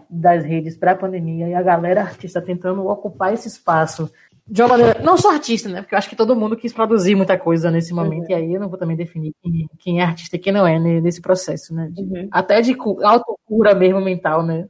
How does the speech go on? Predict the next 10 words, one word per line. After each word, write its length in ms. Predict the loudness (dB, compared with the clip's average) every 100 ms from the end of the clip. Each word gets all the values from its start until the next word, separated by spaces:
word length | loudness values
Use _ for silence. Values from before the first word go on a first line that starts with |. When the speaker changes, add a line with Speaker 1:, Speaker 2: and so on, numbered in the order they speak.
| _
Speaker 1:
De, 160 | -8 -4
Speaker 2:
Uhum. 460 | -4 -4 -6 -8 -14
Speaker 1:
de 60 |
produzir 440 | -4 -2 -2 -6 -10
coisa. 220 | -10 -10 _ _ _ _ _ _ -20 _ _ _ _
Só 160 | -4 -2
que 120 | 2
eu 100 | 6
acho 260 | 6 4 -2
que 480 | -6 -6 -6 -10